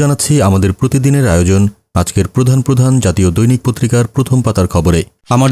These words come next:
দেশের প্রধান শিরোনাম, স্বতন্ত্র থেকে ভিপি দুটি পেল বাকছাস, জাকসুতেও শিবিরের চমক, জিএস সহ বিশ পদে জয়। এই খবরে বলা হচ্ছে, আটচল্লিশ ঘন্টা পর ফল প্রকাশ, একটি পদও পায়নি শেষ সময়ে বর্জন করা ছাত্রদল ও বামপন্থী প্যানেল।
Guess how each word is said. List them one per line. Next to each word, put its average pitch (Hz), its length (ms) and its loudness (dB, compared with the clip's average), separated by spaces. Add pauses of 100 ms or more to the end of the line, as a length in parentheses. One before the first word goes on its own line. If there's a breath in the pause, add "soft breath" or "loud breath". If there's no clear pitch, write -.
দেশের 131 280 -2
প্রধান 110 240 0
শিরোনাম, 110 380 2 (400)
স্বতন্ত্র 151 380 0 (120)
থেকে 143 220 -2
ভিপি 107 360 -2
দুটি 113 300 -2
পেল 127 260 0
বাকছাস, 110 420 -2 (320)
জাকসুতেও 135 520 0
শিবিরের 107 420 0
চমক, 120 320 0 (280)
জিএস 131 320 2 (120)
সহ 131 160 0 (200)
বিশ 110 240 0
পদে 107 200 0
জয়। 90 220 0 (360)
এই 113 80 0
খবরে 113 260 0
বলা 110 200 2
হচ্ছে, - 240 -2 (140)
আটচল্লিশ 143 460 0
ঘন্টা 127 260 0
পর 135 260 0
ফল 101 180 -2
প্রকাশ, 127 340 0 (360)
একটি 143 240 -2
পদও 131 280 -2
পায়নি 120 340 2
শেষ 113 280 -2
সময়ে 127 260 2
বর্জন 107 360 0
করা 107 160 0
ছাত্রদল 117 500 -2 (260)
ও 98 100 0
বামপন্থী 107 520 0
প্যানেল। 104 300 2